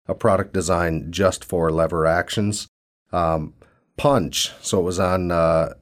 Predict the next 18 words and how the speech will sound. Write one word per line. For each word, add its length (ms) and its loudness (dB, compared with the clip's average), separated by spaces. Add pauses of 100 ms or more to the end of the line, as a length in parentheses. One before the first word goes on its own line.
(140)
Federal 360 0
Premium 480 2
Punch, 580 0 (360)
is 180 -2
a 60 0
new 480 2
product 480 0
that 120 -2
we're 60 -6
gonna 160 -2
introduce 480 -4
at 120 -2
shot 280 0
Show. 340 -2
It's 180 -6
going 300 0
to 60 -4
be 400 -2